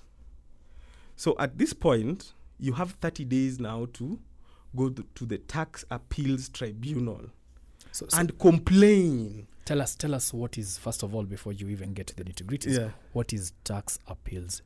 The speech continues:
Speaker 2: Tribunal?
Speaker 1: Now, Tax Appeals Tribunal was, uh, a statutory court. You know, under s-,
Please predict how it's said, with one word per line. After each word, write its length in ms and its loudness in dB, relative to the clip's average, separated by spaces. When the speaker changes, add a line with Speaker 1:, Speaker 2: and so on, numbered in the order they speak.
Speaker 2:
Tribunal? 480 -10
Speaker 1:
Now, 320 -4
Tax 280 0
Appeals 420 0
Tribunal 720 -4
was, 460 -6
uh, 260 -8
a 80 -2
statutory 540 -4
court. 440 -10
You 200 0
know, 420 6
under 180 2
s-, 140 0